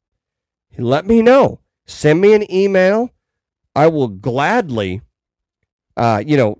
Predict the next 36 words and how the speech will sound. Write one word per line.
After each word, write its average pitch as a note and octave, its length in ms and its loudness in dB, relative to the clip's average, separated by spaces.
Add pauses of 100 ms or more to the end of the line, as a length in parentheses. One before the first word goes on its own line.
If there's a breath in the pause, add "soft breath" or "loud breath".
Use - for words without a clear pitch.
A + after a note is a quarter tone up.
talk D#3+ 300 -4
about D#3 320 -6
that D3+ 160 0
on D3+ 160 -2
the B2 160 -4
air D#3 420 0 (720)
if D3 340 2
it's D3+ 200 -2
something D3 400 0
that D3 120 -2
makes C3 280 -4
sense. - 580 -4 (520)
Because C#3+ 300 2 (140)
all A3+ 240 2
I C4 160 2
want D3+ 500 0
is B2+ 140 -6
safety. A2+ 680 -6 (680)
I'm F#3+ 200 0
not A3+ 280 -2
asking E3 480 -2
for D#3+ 160 -4
the C#3+ 100 0
moon. C3 500 0 (600)
I'm D#3 180 2
not G3+ 220 0 (100)
asking D3 440 0
for C3+ 220 -2
anything. D#3 640 0 (380)
You D#3+ 100 4
know, F3+ 140 4
if F3+ 200 -4
you B3+ 300 -4
only G3 460 4
could D#3 260 0
do D#3 240 4